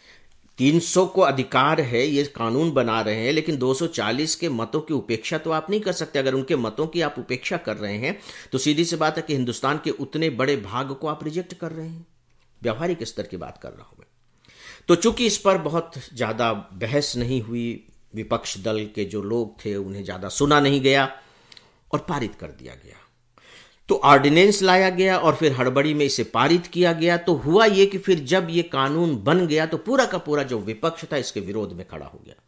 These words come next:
यहाँ तक कि जो सरकार में जो अकाली दल है, उस अकाली दल का ये कहना है कि हमसे इसके बारे में कुछ नहीं पूछा गया। तो फिर आपको मालूम है कि कुछ ही समय के बाद अकाली दल ने सरकार छोड़ दी।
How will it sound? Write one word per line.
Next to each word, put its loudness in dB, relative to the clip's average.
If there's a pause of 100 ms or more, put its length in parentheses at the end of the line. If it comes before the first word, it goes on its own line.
(500)
यहाँ 4
तक 2
कि 2 (200)
जो 6 (440)
सरकार 0
में 0
जो -4
अकाली -4
दल -2
है, -6
उस -8
अकाली -4
दल -2
का -4
ये -2
कहना -6
है -2
कि -10
हमसे -6
इसके -6
बारे -4
में -6
कुछ -8
नहीं -6
पूछा -10
गया। -4
तो -6
फिर -6
आपको -8
मालूम -2
है -4
कि -8
कुछ -10
ही -12
समय -6
के -8
बाद -4 (300)
अकाली -2
दल 0
ने -4
सरकार -6
छोड़ -2
दी। -14